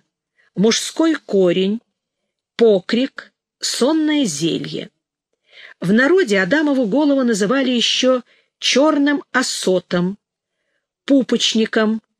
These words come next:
шикарником, шалобольником, пустотелом и даже кукушкиными слёзками.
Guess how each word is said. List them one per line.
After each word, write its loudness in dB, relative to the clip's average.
шикарником, -2
шалобольником, 2
пустотелом -2
и 0
даже 0
кукушкиными -2
слёзками. -8